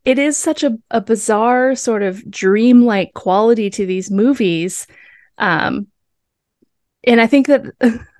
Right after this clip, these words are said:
Phantasm two is, is, you can almost see it straining against itself, where it's trying to figure out, like, how do we make a, a real movie with a real story while also keeping all of,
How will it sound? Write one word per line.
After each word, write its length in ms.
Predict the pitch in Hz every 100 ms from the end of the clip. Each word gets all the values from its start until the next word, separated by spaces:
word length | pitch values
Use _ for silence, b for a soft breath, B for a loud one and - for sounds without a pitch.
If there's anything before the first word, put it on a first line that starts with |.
| _ _ B B B - _ -
Phantasm 460 | 254 240 240 240 226
two 400 | - 240 226 - _
is, 300 | 233 208 - _
is, 320 | 220 208 190 190 _ _ _ _ - -
you 180 | 233 247
can 100 | 269
almost 280 | 277 285 277
see 220 | - 277
it 100 | 240
straining 600 | - - - 220 233 240
against 420 | 202 196 202 233 202
itself, 400 | - 175 165 -
where 100 | 196
it's 120 | -
trying 580 | - - 240 269 262 254
to 140 | 233
figure 320 | 233 214 202
out, 180 | 190 180
like, 160 | 190 -
how 140 | 226
do 80 | 320
we 100 | 349
make 220 | 294 269
a, 140 | 226 185 _
a 120 | 208 185
real 240 | 208 277
movie 300 | 269 254 254
with 140 | 202 185
a 60 |
real 220 | 175 233 277
story 480 | - 254 240 185
while 200 | 180 185
also 340 | - 247 277 285
keeping 360 | - 226 202 190
all 240 | 208 214
of, 280 | 214 196 -